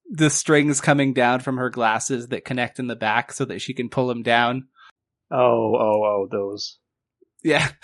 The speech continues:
Speaker 1: <laughs>
Speaker 2: Yeah,
Speaker 1: I don't
Speaker 2: yeah.
Speaker 1: know if you know what I'm talking about,
Speaker 2: I do.
Speaker 1: but she looks, like, very much like a librarian.
Speaker 2: <laughs>
Speaker 1: A bear librarian.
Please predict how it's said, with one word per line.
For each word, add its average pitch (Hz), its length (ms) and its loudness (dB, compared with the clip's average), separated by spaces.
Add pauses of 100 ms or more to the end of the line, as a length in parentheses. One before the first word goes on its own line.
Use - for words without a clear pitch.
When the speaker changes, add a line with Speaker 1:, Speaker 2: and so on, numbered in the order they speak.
Speaker 1:
<laughs> 240 100 4 (320)
Speaker 2:
Yeah, 120 140 -4
Speaker 1:
I 156 40 0
don't 175 120 0
Speaker 2:
yeah. 165 80 -4
Speaker 1:
know 165 60 0
if 156 100 -6
you 151 80 2
know 147 160 2
what 139 80 2
I'm 131 100 -2
talking 131 380 0
about, 117 320 2
Speaker 2:
I 135 80 0
do. 120 120 -4
Speaker 1:
but 123 340 2
she 185 200 0
looks, 180 300 0
like, 190 160 4
very 143 400 4
much 139 280 2
like 127 160 0
a 135 60 -2
librarian. 127 760 2 (300)
Speaker 2:
<laughs> - 1000 -4
Speaker 1:
A 151 120 4
bear 147 340 2
librarian. 135 920 2